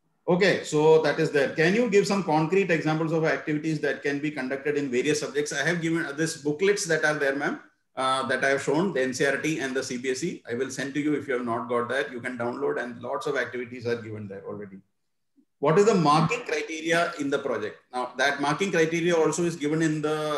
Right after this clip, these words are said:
uh, C B S E manual, but you can devise your own. But remember that it has to be foolproof, not that you are using,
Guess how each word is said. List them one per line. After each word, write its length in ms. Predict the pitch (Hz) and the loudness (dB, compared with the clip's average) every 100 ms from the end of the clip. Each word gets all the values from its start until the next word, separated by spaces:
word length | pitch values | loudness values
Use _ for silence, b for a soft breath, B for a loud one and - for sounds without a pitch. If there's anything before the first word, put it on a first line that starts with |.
| 131 123 120 | -4 -6 -8
uh, 60 | 123 | -8
C 200 | - 131 | -8 -4
B 80 | 139 | -2
S 120 | 139 | 0
E 60 | 151 | 0
manual, 380 | 143 135 160 285 - _ - | 0 2 0 0 -6 _ -6
but 120 | 139 | 0
you 140 | 165 | 0
can 220 | 160 180 151 | 2 2 2
devise 280 | 143 156 | 4 4
your 140 | 165 151 | 6 4
own. 260 | 143 107 - | 4 -2 -6
But 180 | 123 127 | -6 -4
remember 400 | 135 151 170 180 | -4 -2 -2 0
that 200 | 156 143 | -2 -4
it 120 | 139 | -6
has 180 | 135 - | -10 -12
to 60 | 147 | -6
be 140 | 156 | -4
foolproof, 520 | 156 143 139 170 208 - | -2 -4 -2 0 -2 -4
not 240 | 127 139 143 | -6 -4 0
that 220 | 143 143 | -2 -2
you 100 | 139 | -2
are 80 | 139 | -2
using, 440 | 127 131 147 147 | -4 -4 0 0